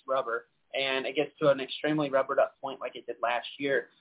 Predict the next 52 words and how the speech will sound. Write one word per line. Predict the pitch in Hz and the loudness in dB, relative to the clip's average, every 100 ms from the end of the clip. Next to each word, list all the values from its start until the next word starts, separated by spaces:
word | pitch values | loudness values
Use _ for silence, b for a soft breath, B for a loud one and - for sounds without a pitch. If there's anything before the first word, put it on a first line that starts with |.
| b - | b 2
then | 147 143 | 4 6
yeah, | 147 | 6
I | 135 139 | 6 4
anticipate | 143 - 143 - 127 123 | 0 -8 -14 -8 -8 -4
the | 120 | -2
race | 123 127 - | 0 -2 -6
will | 117 | -8
be, | 120 117 101 - | -6 -6 -6 -6
will | 120 | -8
be | 127 - | -6 -4
pretty | 131 120 | -2 4
rough | 117 - | 4 2
again | 120 120 120 120 | -4 -2 -2 -2
and | 107 123 117 - | -4 -4 -2 2
a | |
lot | 123 123 | 6 6
of | - | 6
cautions. | 120 120 120 131 131 | 4 4 2 -8 -4
And | 160 | 0
that's | 196 - - | 0 0 2
just, | 208 - _ _ - | 2 0 _ _ 0
that | 160 170 | 2 4
just | 185 - | 0 0
stems | 175 196 - | -4 -4 -6
from | 160 | -4
the | - | 2
fact | 151 160 - | 2 2 -2
that | 147 | -4
you | 151 | -2
have | 143 - | -2 0
so | 151 | 0
much | 156 165 160 - | 2 0 -2 -6
grip, | 156 160 151 _ _ _ - | 0 0 0 _ _ _ 2
but | 135 | 2
you're | 139 | 2
still | - 160 | -2 2
going | 151 151 160 151 - | 6 6 4 0 2
slow | 151 151 | 4 6
enough | 147 151 147 _ | 6 4 2 _
to, | 143 139 135 - | -10 -10 -10 -6
you | 147 | 0
know, | 123 123 - - | 2 0 -6 2
throw | 147 | 4
your | 151 135 | 4 0
truck | - 151 - | 2 2 0
at | - | -12
people | 139 131 131 | -8 -2 0
and | |
not | 131 135 | 2 2
have | 139 123 | 0 -2
a | 123 143 | -4 -4
huge, | 139 131 | -4 -4